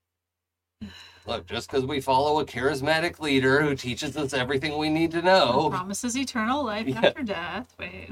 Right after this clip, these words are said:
Speaker 2: <laughs>
Speaker 1: No, there's no death. We skipped that part.
Speaker 2: Yes. It's just,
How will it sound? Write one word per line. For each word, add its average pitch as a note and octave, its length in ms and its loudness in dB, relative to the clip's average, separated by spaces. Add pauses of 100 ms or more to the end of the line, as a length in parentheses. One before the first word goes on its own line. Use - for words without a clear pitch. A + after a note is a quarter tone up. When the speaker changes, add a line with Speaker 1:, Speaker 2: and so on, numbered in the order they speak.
(120)
Speaker 2:
<laughs> A3+ 120 -2 (300)
Speaker 1:
No, - 140 -8
there's G2+ 160 -6
no B2 180 4
death. - 360 -14
We G2+ 80 -8
skipped - 300 -10
that - 200 -14
part. - 120 -20 (320)
Speaker 2:
Yes. - 300 -18 (1900)
It's - 120 -12
just, - 240 -10